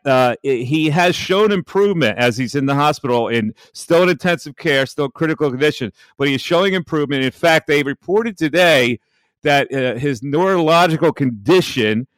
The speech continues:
is fairly normal. Now, everybody was worried about when the heart stops, the oxygen doesn't go to the brain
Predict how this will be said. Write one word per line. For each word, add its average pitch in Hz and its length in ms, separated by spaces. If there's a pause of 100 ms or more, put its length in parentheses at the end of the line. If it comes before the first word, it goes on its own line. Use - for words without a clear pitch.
(240)
is 139 180
fairly 165 480
normal. 147 560
Now, 101 100
everybody 147 420
was 143 200
worried 156 300
about 131 320
when 120 80
the 120 80
heart 143 220
stops, 151 420
the 135 80
oxygen 131 300
doesn't 117 280
go 113 160
to 107 60
the 95 100
brain 160 540